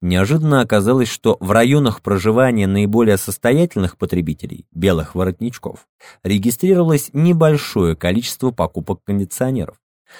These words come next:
Логично было бы предположить, что именно самая состоятельная группа потребителей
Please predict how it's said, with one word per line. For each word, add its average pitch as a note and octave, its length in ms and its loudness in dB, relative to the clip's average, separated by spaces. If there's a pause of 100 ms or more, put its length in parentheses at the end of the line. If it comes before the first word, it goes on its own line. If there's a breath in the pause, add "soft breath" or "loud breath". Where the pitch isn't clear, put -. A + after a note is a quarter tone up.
(160 loud breath)
Логично F2+ 580 -2
было G#2 220 -2
бы G2 80 0
предположить, F#2 760 -4
что - 220 -8
именно A#2+ 400 -2
самая B2+ 480 0
состоятельная G2+ 840 -2
группа G2+ 260 -2
потребителей G2 760 -6